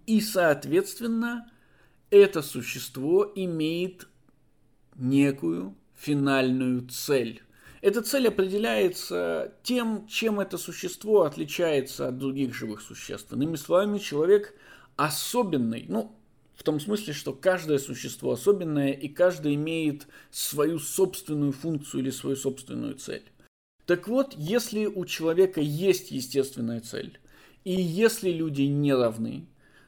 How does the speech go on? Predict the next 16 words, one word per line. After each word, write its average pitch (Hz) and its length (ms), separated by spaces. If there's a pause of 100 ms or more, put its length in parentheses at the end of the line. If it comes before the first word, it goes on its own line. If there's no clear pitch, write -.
(260)
то 208 220
мы, 247 640
определив 190 960 (720)
эту 160 300
естественную 131 800
цель, 110 400 (400)
могли 175 420
бы 220 220
сказать, 175 840 (160)
что - 680
естественная 156 1120
иерархия 156 760
людей 120 540 (320)
строится 175 1080 (680)
по 160 480 (720)
шкале 160 840